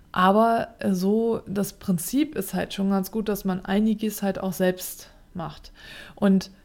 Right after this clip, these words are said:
er sagte, dass er vorher dann Vollzeit gearbeitet hat und immer irgendwie unglücklich war. Und, nee, das ist bei den meisten so, die aussteigen, ne? Und jetzt, äh, arbeitet er nur noch Teilzeit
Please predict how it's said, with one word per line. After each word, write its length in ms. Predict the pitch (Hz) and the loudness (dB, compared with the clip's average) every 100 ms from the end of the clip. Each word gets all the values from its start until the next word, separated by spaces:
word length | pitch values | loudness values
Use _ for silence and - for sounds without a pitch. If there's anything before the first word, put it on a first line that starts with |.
| - | -2
er 360 | - 196 202 202 | 4 4 4 -2
sagte, 380 | 202 202 190 190 | -2 0 0 -2
dass 160 | 185 190 | -4 -2
er 80 | 180 | -4
vorher 640 | - 202 208 202 208 202 208 - _ - - | -2 0 2 4 2 0 -4 -18 _ -12 -6
dann 480 | 180 185 180 175 | 0 2 2 0
Vollzeit 480 | - 196 214 240 240 | 0 0 0 -2 -4
gearbeitet 680 | - - 240 240 240 233 - | -2 0 0 -2 -4 -8 -6
hat 200 | 247 247 - - - - | -6 -6 -16 -20 -20 -10
und 400 | - 190 185 - - | 2 4 4 0 -6
immer 360 | 208 196 196 - | 2 4 4 2
irgendwie 400 | 190 185 170 - | 0 0 -2 -4
unglücklich 680 | 208 220 254 - 254 - | -2 -2 -4 -4 -6 -2
war. 280 | 247 254 269 - - - | -2 -2 -4 -12 -18 -20
Und, 480 | - 202 196 190 190 - | -4 2 4 2 -2 -8
nee, 240 | - 175 | -6 -6
das 200 | 165 151 | -6 -8
ist 160 | 196 - | -10 -4
bei 100 | 185 | -4
den 180 | 175 175 | -2 2
meisten 380 | 190 220 - 240 | 2 0 -4 -2
so, 140 | 254 | 0
die 180 | 240 247 | 2 2
aussteigen, 680 | 226 240 - 240 233 226 214 | 2 2 0 2 2 2 2
ne? 80 | 214 | 2
Und 180 | 196 196 | 2 4
jetzt, 320 | 202 202 - | 4 2 -4
äh, 20 | |
arbeitet 760 | 208 196 196 190 190 196 196 196 | -2 0 0 -2 0 0 0 -6
er 200 | - 131 | -6 -2
nur 160 | 185 190 | 0 2
noch 180 | 185 151 | 0 -2
Teilzeit 720 | - 196 247 - 277 294 | 0 0 0 -2 -4 -4